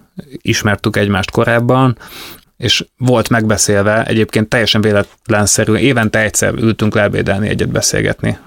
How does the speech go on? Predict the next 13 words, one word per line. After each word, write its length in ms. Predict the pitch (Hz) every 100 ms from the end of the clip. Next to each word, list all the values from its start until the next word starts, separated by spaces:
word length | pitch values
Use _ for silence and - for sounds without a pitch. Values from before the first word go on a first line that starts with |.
| -
azt 220 | 120 -
megelőzően, 480 | 104 95 101 120 117
és 120 | 117
pont 280 | - 117 107
eb-, 140 | 107
ezekben 340 | 117 107 104 107
a 100 | 104
napokban 380 | 104 107 104 101
volt 180 | 104
egy 120 | 104 104
időpontunk. 640 | 98 - - 110 - 127 - _ _ _
És, 380 | 120 117 - -
ö, 180 | 131